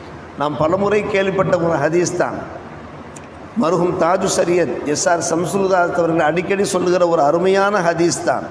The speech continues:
"லவ் அன்னக்கும் தத்தவக்கலூன அலல்லாஹ் ஹக்க தவக்குலிஹி." அல்லாஹ் மீது நீங்கள் முழு நம்பிக்கை கொண்டீர்கள் என்றால்,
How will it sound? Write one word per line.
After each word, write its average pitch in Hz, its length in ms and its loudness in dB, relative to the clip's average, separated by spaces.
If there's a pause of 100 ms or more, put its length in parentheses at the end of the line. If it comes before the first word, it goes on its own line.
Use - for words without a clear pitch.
(400)
"லவ் 147 180 2
அன்னக்கும் 185 580 0
தத்தவக்கலூன 165 840 2 (120)
அலல்லாஹ் 151 500 2
ஹக்க 147 340 -2
தவக்குலிஹி." 147 680 0 (480)
அல்லாஹ் 185 340 2
மீது 196 240 0
நீங்கள் 180 220 2
முழு 165 260 2
நம்பிக்கை 185 640 0
கொண்டீர்கள் 175 440 2
என்றால், 156 560 2